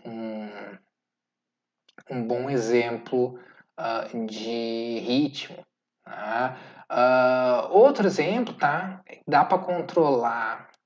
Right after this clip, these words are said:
ah, de controle de ritmo com o texto, é que dá pra controlar o texto com diálogo. E eu vou mostrar um outro exemplo também do D C Nova Fronteira. Eu juro que eu pa-, vou parar de usar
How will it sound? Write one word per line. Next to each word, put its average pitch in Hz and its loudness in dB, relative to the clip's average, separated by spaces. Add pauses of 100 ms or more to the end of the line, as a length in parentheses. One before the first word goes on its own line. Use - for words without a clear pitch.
ah, 123 0
de 110 -6
controle 120 -4 (360)
de 127 -2
ritmo 117 -6
com 117 -10
o - -10
texto, 170 0
é - -10
que - -4
dá 123 0
pra 123 -6
controlar 160 -2 (540)
o 208 4
texto - -2
com 170 2
diálogo. 156 0
E 139 2
eu 151 4
vou 143 -2
mostrar 156 -4
um 165 -2
outro 180 2
exemplo 151 -6
também 151 0
do 156 -2
D 175 2
C 160 -4
Nova 147 0
Fronteira. 139 -2 (360)
Eu 113 0
juro 165 6
que - 0
eu 190 4
pa-, 135 6
vou 131 -2
parar 123 6
de 127 -2
usar 110 -2